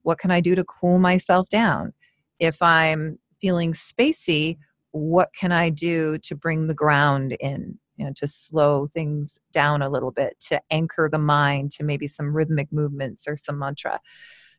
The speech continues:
So it might be interesting for those listening to, to take a quiz, or maybe, maybe you have a sense. I mean, we all contain all three of these qualities to some degree or another. But, uh, I think once,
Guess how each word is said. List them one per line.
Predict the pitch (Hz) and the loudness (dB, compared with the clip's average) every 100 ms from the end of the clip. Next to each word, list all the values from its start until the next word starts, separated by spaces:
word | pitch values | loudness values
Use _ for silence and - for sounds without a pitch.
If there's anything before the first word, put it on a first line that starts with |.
| - | -4
So | - 202 190 - - | 2 4 4 0 -2
it | 233 | 2
might | 247 | 4
be | 254 226 | 4 4
interesting | 208 226 - 214 214 | 4 2 2 4 4
for | - 185 175 170 170 | 4 4 6 6 4
those | 170 175 | 2 2
listening | 170 - 208 208 | 0 2 4 4
to, | - 175 160 | 4 2 2
to | - - | -4 -6
take | - 180 | -2 0
a | 170 | 0
quiz, | - 208 302 | 2 2 4
or | 214 | 4
maybe, | 180 190 226 220 - - | 4 4 2 0 -2 -2
maybe | 180 214 294 | 2 2 2
you | 247 | 2
have | 214 202 | 4 2
a | |
sense. | 196 185 254 208 - - - _ - | 2 0 0 -2 -10 -14 -16 _ 2
I | 190 | 6
mean, | 202 | 8
we | 196 202 | 6 6
all | 202 208 226 226 214 - _ - | 6 8 8 6 4 -2 _ -4
contain | 196 170 180 175 160 156 - | 0 0 0 0 0 -2 2
all | 156 160 | 6 6
three | 151 170 156 165 180 - | 2 -2 0 2 2 0
of | 160 | 0
these | 170 165 | 0 -4
qualities | - - 151 156 170 190 - | -4 0 0 0 0 -4 -4
to | 156 | -8
some | - 156 151 | -4 -2 -2
degree | 156 156 156 147 | -2 -4 -2 -4
or | 143 143 | -4 -4
another. | 143 139 175 262 - _ _ _ _ _ | -2 -2 -2 -4 -6 _ _ _ _ _
But, | 151 147 - - | -2 -2 -2 -6
uh, | 160 | -2
I | 175 | -2
think | - 226 - - 160 _ | -2 -4 -6 -14 -20 _
once, | 175 208 202 - - | 0 0 0 -4 -12